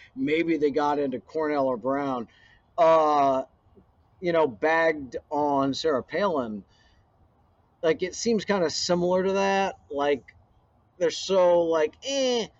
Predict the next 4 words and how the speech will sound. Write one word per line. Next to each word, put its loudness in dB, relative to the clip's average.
about 0
a 4
conservative 0
woman 0